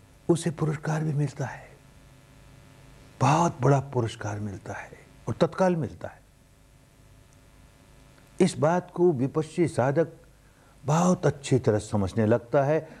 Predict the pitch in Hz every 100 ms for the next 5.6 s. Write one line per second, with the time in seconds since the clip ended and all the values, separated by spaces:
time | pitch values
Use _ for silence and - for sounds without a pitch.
0 | - 147 120 160 202 - 180 - 220 202
1 | 180 - 143 156 - 208 190 185 156 170
2 | 170 147 - 151 110 95 95 131 156 131
3 | 85 87 87 - - - - - - -
4 | - - - - - - - - - -
5 | 139 143 - 123 90